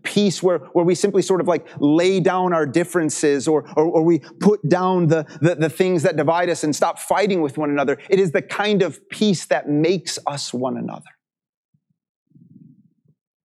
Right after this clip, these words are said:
This is the kind of peace that brings forth the Imago Dei and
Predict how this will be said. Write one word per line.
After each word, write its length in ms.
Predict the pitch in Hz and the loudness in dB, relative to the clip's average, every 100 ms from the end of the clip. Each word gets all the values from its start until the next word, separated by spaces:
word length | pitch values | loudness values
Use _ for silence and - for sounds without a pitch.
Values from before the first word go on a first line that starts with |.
| _ _ _ _ _ _ _ _ _ _ - | _ _ _ _ _ _ _ _ _ _ -4
This 160 | 135 | 0
is 260 | 160 127 - _ _ _ _ - - - - | 0 -2 -8 _ _ _ _ -20 -20 -20 -16
the 80 | - | -10
kind 260 | - 151 135 | -4 0 0
of 120 | 123 | -2
peace 300 | - 151 - | -2 -2 0
that 220 | 131 123 | -2 -2
brings 420 | 120 139 143 135 | 0 0 0 -2
forth 380 | - 139 135 131 | -2 -2 -2 0
the 100 | 135 | 0
Imago 420 | 127 127 131 123 | 2 0 0 0
Dei 360 | 120 139 131 120 _ _ _ _ _ _ - | 0 0 -4 -8 _ _ _ _ _ _ -6
and 160 | 127 | -6